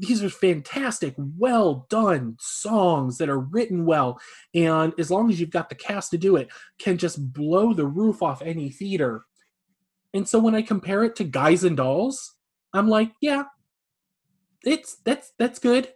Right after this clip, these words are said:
But maybe I'm unconsciously wishing Lesser had brought it a little bit more for that song. And again,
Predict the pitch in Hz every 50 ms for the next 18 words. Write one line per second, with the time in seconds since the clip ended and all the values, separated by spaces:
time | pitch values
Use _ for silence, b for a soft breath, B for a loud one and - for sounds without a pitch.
0 | _ _ _ _ _ _ _ _ _ _ _ _ _ _ _ _ _ - 214 214
1 | 214 214 - - B B B B B B B B B B B 156 170 180 202 190
2 | 220 220 - - 160 165 160 165 170 170 160 160 156 160 - - 175 170 170 -
3 | 185 - - 175 170 156 151 151 147 143 131 123 151 160 156 - - 160 143 135
4 | 139 135 127 123 123 135 135 139 - - 147 131 127 120 - 143 131 131 139 139
5 | 139 135 135 123 117 117 - - 143 131 127 139 143 143 139 131 139 - 135 131
6 | 131 127 120 113 110 107 - - _ _ _ _ - 147 139 131 123 - - -
7 | 120 107 104 104 127 _ _ _ b b b b b 202 220 220 214 269 214 127
8 | 110